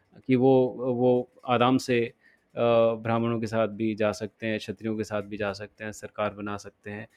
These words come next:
लेकिन वो हमारे साथ नहीं आते हैं। तो, अ, ये, अ, दलितों के लिए, I don't know, मेरे पास <laughs> इसका जवाब नहीं है कि अब कोई कैसा उसका, अ, उसका समाधान निकाले। कई लोग ब्राह्मण के साथ कहते हैं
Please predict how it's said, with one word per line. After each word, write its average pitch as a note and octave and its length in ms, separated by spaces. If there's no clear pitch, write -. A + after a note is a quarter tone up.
लेकिन C3 200
वो C3 80
हमारे A#2 300
साथ A2 220
नहीं G#2+ 160
आते G#2 240
हैं। G#2 180
तो, C3+ 380
अ, B2+ 640
ये, E3+ 480
अ, A#2 380
दलितों C#3+ 540
के E3+ 180
लिए, E3 420
I B2 40
don't C#3+ 260
know, B2 180
मेरे C3 200
पास C#3+ 340
<laughs> C3 40
इसका C3 400
जवाब B2+ 360
नहीं C#3 140
है C#3 80
कि C#3 160
अब B2+ 240
कोई C3 340
कैसा C3+ 420
उसका, A#2+ 600
अ, A2+ 680
उसका A2+ 300
समाधान A2 500
निकाले। A2 420
कई C#3+ 200
लोग D3+ 180
ब्राह्मण C3 380
के C3 120
साथ B2+ 220
कहते B2 420
हैं B2+ 200